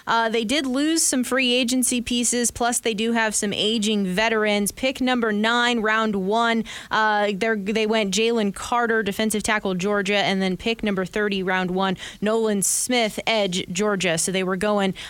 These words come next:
uh, heavy Georgia, which is kinda hard to go wrong there, but you do have everything that's surrounding Jalen Carter.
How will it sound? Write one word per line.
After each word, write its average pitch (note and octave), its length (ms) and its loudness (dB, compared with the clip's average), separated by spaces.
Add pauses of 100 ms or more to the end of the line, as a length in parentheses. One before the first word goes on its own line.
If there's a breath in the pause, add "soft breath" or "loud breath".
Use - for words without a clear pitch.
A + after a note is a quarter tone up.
uh, G3 240 2
heavy C4+ 420 0
Georgia, G3+ 540 0
which F#3 280 -2
is F#3 280 0
kinda F3+ 240 -2
hard F#3 260 0
to - 80 -6
go F3+ 160 -2
wrong F3+ 360 0
there, G3+ 340 2
but G#3+ 460 0
you G3 120 -2
do G#3 220 -2
have G3 380 0 (240 loud breath)
everything A3+ 500 0
that's G3 240 -2
surrounding G3 640 0
Jalen E3 380 0
Carter. - 380 -2